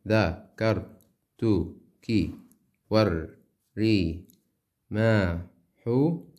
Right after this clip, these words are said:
نا، وا، هي، لون، تمام؟ تمام حبايبي، باجي عليه بعد ما قطعته. هلا هون عندكم بلش بباء شحطتين، لا ما بلش بباء شحطتين، إذا هون طوالي شو راح تكتب؟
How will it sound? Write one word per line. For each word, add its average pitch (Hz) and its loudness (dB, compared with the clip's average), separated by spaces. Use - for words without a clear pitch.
نا، 104 2
وا، 107 2
هي، 131 0
لون، 92 -2
تمام؟ 113 -2
تمام 151 2
حبايبي، 85 -4
باجي 180 4
عليه 117 -4
بعد 107 -2
ما 113 -4
قطعته. 85 -8
هلا 135 4
هون 180 2
عندكم 170 -2
بلش 135 2
بباء 110 2
شحطتين، 110 -6
لا 135 -4
ما 139 0
بلش 98 -4
بباء 92 -2
شحطتين، 107 -4
إذا 131 -2
هون 135 -2
طوالي 127 0
شو 127 -4
راح 120 -2
تكتب؟ 104 -6